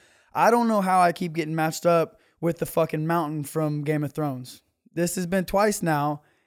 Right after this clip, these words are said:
and the first one was Ricardo Evangelista, and he's every bit of two sixty,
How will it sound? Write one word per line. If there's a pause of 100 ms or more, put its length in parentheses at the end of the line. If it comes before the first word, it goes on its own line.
(280)
and
the
first
one
was
Ricardo
Evangelista, (340)
and
he's
every
bit
of
two
sixty,